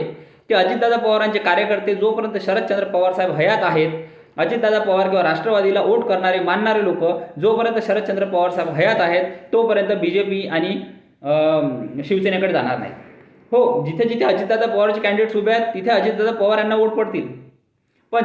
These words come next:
जिथे अजितदादा पवारचे कॅन्डिडेट्स उभे नाहीत, तिथे ते एकनाथ शिंदे आणि बीजेपी सोबत जाण्याऐवजी ते शरदचंद्र पवार साहेब आणि काँग्रेससोबत जातील.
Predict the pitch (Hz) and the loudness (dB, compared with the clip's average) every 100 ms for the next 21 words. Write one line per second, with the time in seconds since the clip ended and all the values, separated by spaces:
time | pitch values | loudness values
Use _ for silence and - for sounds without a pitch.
0 | 233 247 233 226 226 220 214 208 196 196 | 0 0 2 2 0 0 2 2 2 0
1 | 185 180 175 165 165 151 233 - - - | -2 -2 -2 0 2 2 0 -2 -8 -16
2 | - 180 240 240 220 240 - - - - | -14 -2 0 2 2 2 -2 -8 -16 -6
3 | 160 175 233 233 208 208 220 208 190 185 | -4 0 0 0 0 0 0 0 -2 -4
4 | 208 214 214 202 180 190 185 175 196 226 | -4 -2 -2 0 0 2 2 0 0 -2
5 | - 190 196 196 196 180 190 208 214 190 | 0 0 0 -2 0 0 2 2 0 0
6 | 156 156 180 175 135 101 82 | 0 0 0 -2 -4 -4 -8